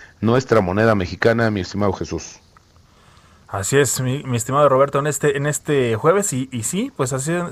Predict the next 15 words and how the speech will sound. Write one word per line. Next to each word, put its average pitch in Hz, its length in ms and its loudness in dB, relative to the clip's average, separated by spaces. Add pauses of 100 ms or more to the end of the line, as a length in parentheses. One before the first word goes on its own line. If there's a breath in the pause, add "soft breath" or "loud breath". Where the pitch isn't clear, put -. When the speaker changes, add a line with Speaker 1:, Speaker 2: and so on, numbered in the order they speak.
(160)
Speaker 2:
así 143 240 -4
se - 80 -6
han 165 80 -4
dado 165 160 -2
las 113 180 -2
cosas 147 340 -4
en 120 120 -4
este, 139 340 -6
en 110 80 -4
este 127 160 -6
gobierno 120 680 -2
federal, 110 300 -2
y 143 60 -4
precisamente, 139 600 -4 (440 loud breath)
eh, 87 260 -6